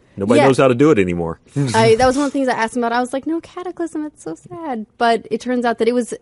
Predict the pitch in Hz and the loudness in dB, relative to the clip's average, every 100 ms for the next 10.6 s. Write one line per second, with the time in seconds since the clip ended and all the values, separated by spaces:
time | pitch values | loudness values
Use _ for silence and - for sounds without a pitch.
0 | _ _ - 277 269 262 254 226 220 214 | _ _ -4 0 0 -2 -4 -2 -4 -2
1 | 196 180 190 262 - 214 160 147 156 - | -2 -2 0 0 0 -4 -4 -6 -10 -16
2 | _ - 214 143 202 180 - - 92 90 | _ -8 -6 -2 -2 -2 -4 -10 -8 -6
3 | 87 101 196 190 185 - _ _ _ _ | -8 -6 -4 -2 -4 -8 _ _ _ _
4 | _ _ _ _ _ - 185 202 214 226 | _ _ _ _ _ -12 -2 -2 0 -4
5 | 226 - _ _ - 208 180 208 240 226 | -6 -12 _ _ -10 -6 -4 -2 -2 -2
6 | 233 220 226 254 247 247 - 233 269 - | -4 -2 -2 -2 -4 -6 -6 -8 -10 -10
7 | 220 170 156 185 _ _ - - 190 - | -10 -10 -10 -16 _ _ -20 -16 -16 -14
8 | - 220 226 233 269 220 - 240 247 285 | -2 2 4 4 2 0 0 4 6 6
9 | 277 269 262 247 247 - 233 226 220 202 | 4 4 2 -2 -4 -4 -4 -2 -2 -2
10 | 220 220 - 202 185 | -2 -4 -4 -6 -6